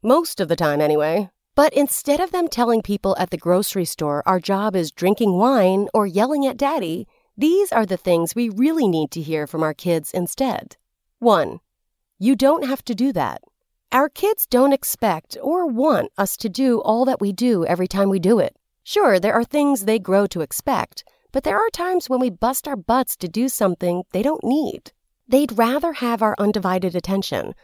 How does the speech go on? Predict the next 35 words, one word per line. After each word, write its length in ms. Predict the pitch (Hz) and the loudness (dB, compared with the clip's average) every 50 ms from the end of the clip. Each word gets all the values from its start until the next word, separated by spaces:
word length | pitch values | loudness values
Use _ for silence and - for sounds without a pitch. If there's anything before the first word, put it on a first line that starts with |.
| _ _ _ | _ _ _
or 240 | 294 330 339 311 | 0 0 2 0
spend 340 | 254 - - - 254 247 240 | 0 -2 0 0 0 0 0
time 280 | - - 240 247 277 285 | -2 -4 -4 -2 0 0
with 180 | 254 196 - | 0 0 0
us 240 | 160 147 147 147 - | -2 -2 -2 -4 -6
than 200 | - - 185 175 | -2 -2 -2 0
have 200 | 165 185 196 190 | 0 -2 -2 -2
us 180 | 202 196 185 - | -2 -2 -2 -4
try 240 | - - 202 196 196 | -4 -4 -2 -2 -2
to 60 | 190 | -2
get 220 | 175 196 196 - | -2 -2 -2 0
something 360 | - 214 208 202 - 190 180 | -2 -2 -2 -2 -2 -4 -2
done 420 | 160 202 214 240 226 214 214 196 208 | -2 0 0 0 0 0 -2 -2 -2
that 140 | 202 196 - - | -2 -2 -2 -2
isn't 320 | - 247 240 262 269 - | -4 -2 -2 -2 -4 -2
that 160 | - 214 233 | -2 -2 0
important. 500 | 233 233 214 - 277 269 - 160 147 - - _ _ _ _ _ _ _ _ _ _ _ _ _ _ _ | 0 -2 0 0 0 0 0 -2 -4 -4 -8 _ _ _ _ _ _ _ _ _ _ _ _ _ _ _
Two, 400 | - - 294 233 175 131 73 - - _ _ _ _ _ _ _ _ _ _ | 0 2 4 4 4 2 0 -6 -12 _ _ _ _ _ _ _ _ _ _
you 180 | - 262 320 349 | -4 0 0 2
look 200 | 302 320 311 - _ | 2 2 0 -2 _
good, 320 | - 247 240 214 185 175 180 | 2 4 6 6 4 4 4
Mama. 440 | 175 170 165 165 165 170 175 180 175 _ _ _ _ _ _ _ _ _ _ | 2 4 4 4 4 2 2 -2 -4 _ _ _ _ _ _ _ _ _ _
We 160 | - 294 359 | 2 4 6
can 160 | - 466 453 | 6 6 6
get 180 | 415 403 - - | 6 4 2 2
anxious 480 | 214 208 208 214 - - 170 151 - - | 2 4 4 2 2 0 0 0 -2 -2
about 260 | 165 160 143 - - | -2 -2 -2 -2 -4
showering, 760 | - - 220 208 202 202 196 196 196 190 185 185 180 180 175 | -2 0 2 4 4 4 4 4 4 4 4 2 2 0 2
doing 260 | - 180 180 180 180 | 2 4 4 4 4
our 80 | 165 147 | 2 0
hair, 540 | 139 151 185 180 170 165 160 160 165 - - | -2 -2 -2 0 0 2 0 0 -2 -4 -2
or 160 | - 208 208 | -2 -2 0
looking 360 | 208 214 269 262 - 330 311 | 0 0 -2 -2 0 -2 -2
somewhat 460 | 277 - - 254 240 233 220 208 - 151 | -2 0 0 2 2 2 2 0 0 0
decent, 480 | 165 196 214 202 - 160 92 78 - | -2 -2 -2 -2 -2 -4 -6 -6 -8